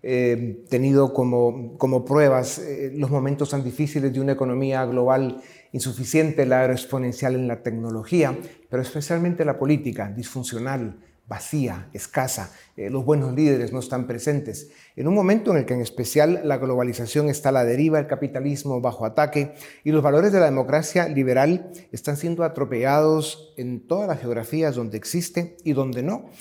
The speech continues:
Además de que están peor, se profundiza el autoritarismo y la pérdida de libertades.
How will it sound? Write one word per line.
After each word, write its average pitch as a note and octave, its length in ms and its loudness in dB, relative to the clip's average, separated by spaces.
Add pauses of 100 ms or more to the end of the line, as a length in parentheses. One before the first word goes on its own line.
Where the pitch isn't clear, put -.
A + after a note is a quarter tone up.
(180)
Además C#3 420 4
de D#3 140 4
que C3 300 2
están E3+ 320 -2
peor, E3 500 2 (140)
se C#3 160 -2
profundiza C#3 560 -6
el A#2 60 -2
autoritarismo A#2+ 960 -4
y A2+ 40 -12
la G#2+ 120 -14
pérdida A#2+ 280 -8
de A2 60 -8
libertades. F#2+ 720 -6